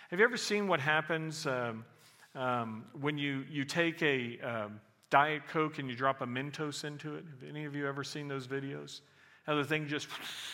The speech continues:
and explodes? Well, you can think in terms of our sin nature being within us like a, a thing of Diet Coke. And if I'm stepping on anybody's favorite drink here, I'm sorry. And, and these, these lures are like little Mentos that he's throwing in there.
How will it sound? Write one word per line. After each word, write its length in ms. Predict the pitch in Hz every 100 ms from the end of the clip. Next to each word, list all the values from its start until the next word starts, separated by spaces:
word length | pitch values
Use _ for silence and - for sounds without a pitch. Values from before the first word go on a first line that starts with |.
| -
and 160 | 135
explodes? 920 | 120 120 - - 143 143 151 156 156 - - - - - _
Well, 120 | 156
you 80 | 170
can 180 | 180 185
think 240 | 196 208
in 120 | 202 143
terms 520 | - 175 175 175 143
of 120 | 139
our 100 | 139
sin 360 | 127 - 170 165
nature 320 | 143 139 147
being 300 | 127 143 139
within 320 | 127 156 151
us 200 | 131 -
like 180 | 131 127
a, 220 | 117 110 113 -
a 140 | 120 110 117 _
thing 160 | 151
of 140 | 135 113
Diet 340 | 127 131 123 -
Coke. 340 | - 123 101
And 80 | 120
if 100 | 113
I'm 140 | 127 120
stepping 340 | - 131 135
on 120 | 131
anybody's 340 | 127 123 123 117
favorite 360 | 131 123 113
drink 240 | 120 120 117
here, 120 | 123
I'm 140 | 110
sorry. 340 | - 123 110 98 - - - - - - -
And, 180 | 165
and 180 | 165 165
these, 300 | 160 160 -
these 320 | - 160 139 135
lures 760 | 151 175 220 247 185 147 131 -
are 180 | 151 143
like 200 | 143 139
little 240 | 156 156
Mentos 680 | 139 156 170 - 147 120 -
that 140 | 139
he's 200 | 127 120
throwing 400 | - 147 151 151
in 160 | 143 151
there. 280 | 120 101